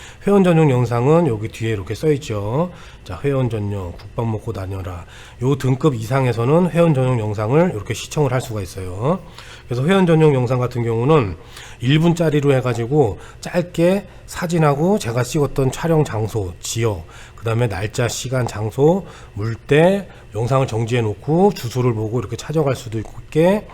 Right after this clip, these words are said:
그 주소하고 이렇게 간단하게 남겨놓은 영상이에요. 보통 이십 분 정도 되는 영상을 길게 쭉 돌려보면 이제 힘들 것 같아가지고 유료 회원님들을 위해가지고 일 분짜리로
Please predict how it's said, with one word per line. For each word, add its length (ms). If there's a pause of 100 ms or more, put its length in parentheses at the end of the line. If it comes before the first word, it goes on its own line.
(440)
그 80
주소하고 580
이렇게 160
간단하게 480
남겨놓은 460
영상이에요. 800 (400)
보통 260
이십 340
분 100
정도 220
되는 180
영상을 640
길게 300
쭉 340
돌려보면 400
이제 80
힘들 220
것 100
같아가지고 720 (360)
유료 220
회원님들을 600
위해가지고 640
일 160
분짜리로 680